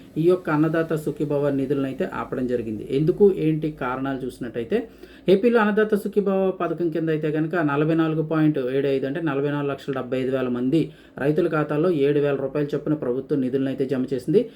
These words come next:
ఈ మేరకు తొంభై తొమ్మిది పాయింట్ తొంభై ఎనిమిది శాతం మంది ల-, ఆ, రైతులందరికీ కూడా ఈ నగదు జమ అయినట్టు ఆర్టీజీఎస్ వివరాలు అయితే తెలిపింది.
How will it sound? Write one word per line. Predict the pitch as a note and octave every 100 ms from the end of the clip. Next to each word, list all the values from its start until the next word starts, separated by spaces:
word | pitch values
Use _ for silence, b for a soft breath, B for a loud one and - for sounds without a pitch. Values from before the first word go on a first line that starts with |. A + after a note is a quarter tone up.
| B B
ఈ |
మేరకు | E3+ G3 A3
తొంభై | G#3 F3+ F#3+
తొమ్మిది | G3 F#3+ F#3+
పాయింట్ | F#3+ F3+ D#3+
తొంభై | D#3 D#3+
ఎనిమిది | D#3+ D#3 D3+
శాతం | D#3 D#3+ F3+
మంది | E3 E3+ F3
ల-, | D3+ D3 D3
ఆ, | D3 C#3+
రైతులందరికీ | C#3 D3 D3+ D3+ D3+ D3 D3
కూడా | D#3 G#3+ - B B C#3
ఈ |
నగదు | C#3 D#3 D3+
జమ | D3 D3
అయినట్టు | D3 D3 D3 A3 D#3 B B B B2+
ఆర్టీజీఎస్ | C3 D3+ D#3+ D3+ D3 D3
వివరాలు | C3 C3+ C3
అయితే | B2+ B2+
తెలిపింది. | C3 A#2+ B2 A#2